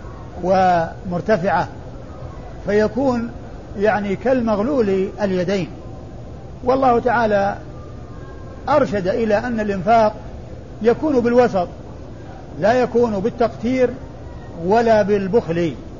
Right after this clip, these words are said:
ب-، ولا ب-، لا يكون، لا، لا يكون بالتق-، بالتقتير والبخل، ولكن يكون و-، ولا بالإسراف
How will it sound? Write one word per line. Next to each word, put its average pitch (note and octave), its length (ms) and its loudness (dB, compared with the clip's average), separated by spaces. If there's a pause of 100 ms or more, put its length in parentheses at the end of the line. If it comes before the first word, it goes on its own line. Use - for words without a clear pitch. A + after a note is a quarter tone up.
(280)
ب-، - 20 2
ولا A#3+ 340 6
ب-، A#3 80 -2
لا A#3 280 0
يكون، A#3+ 360 0
لا، A#3+ 260 2
لا A#3+ 140 2
يكون A3+ 240 0
بالتق-، G#3 380 -4
بالتقتير A3 480 -4
والبخل، B3+ 460 2 (380)
ولكن G#3 400 2 (500)
يكون A3+ 360 2
و-، A3 260 0
ولا B3 180 4
بالإسراف G#3+ 720 2